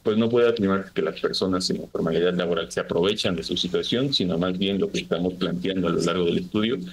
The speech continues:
es que se enfrentan a dos, eh, desigualdades simultáneas. Por un lado, la despre-, la desprotección legal por su trabajo, eh, es decir, que no tienen, eh, acceso a la seguridad social,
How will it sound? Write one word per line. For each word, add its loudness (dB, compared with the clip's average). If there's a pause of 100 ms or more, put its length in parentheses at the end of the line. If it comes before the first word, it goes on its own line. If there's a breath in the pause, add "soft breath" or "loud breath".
(220 loud breath)
es -2
que -2
se -2
enfrentan 0
a 2
dos, -2
eh, 0
desigualdades 0
simultáneas. -4 (460)
Por 2
un 2
lado, 6
la 4
despre-, -2
la 2
desprotección -2
legal 2
por -4
su -12
trabajo, 0 (200)
eh, 2
es -4
decir, -4
que -4
no 0
tienen, -2
eh, -2
acceso -4
a -2
la -6
seguridad 0
social, -2